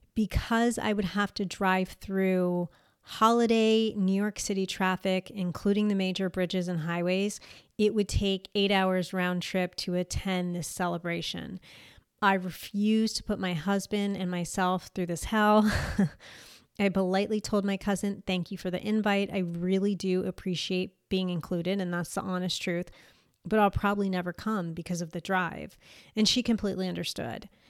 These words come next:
Now, I know many people won't be that understanding, but that's a relationship and a situation that you may need to examine.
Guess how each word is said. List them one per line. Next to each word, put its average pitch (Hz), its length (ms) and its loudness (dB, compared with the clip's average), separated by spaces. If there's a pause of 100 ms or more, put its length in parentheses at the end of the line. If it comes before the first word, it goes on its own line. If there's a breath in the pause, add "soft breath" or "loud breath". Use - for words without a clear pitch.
(220 soft breath)
Now, 214 600 6
I 226 140 -4
know 226 400 4
many 226 240 4
people 202 560 -2 (100)
won't 185 300 -2
be 214 80 0
that 214 200 0
understanding, 190 840 0 (400 soft breath)
but 196 180 0
that's 208 260 2
a 226 40 0
relationship 196 720 -2
and 190 100 -4
a 185 60 -2
situation 180 720 -4
that 185 140 -4
you 202 320 2
may 190 200 0
need 180 280 -4
to 175 160 -6
examine. 170 640 -6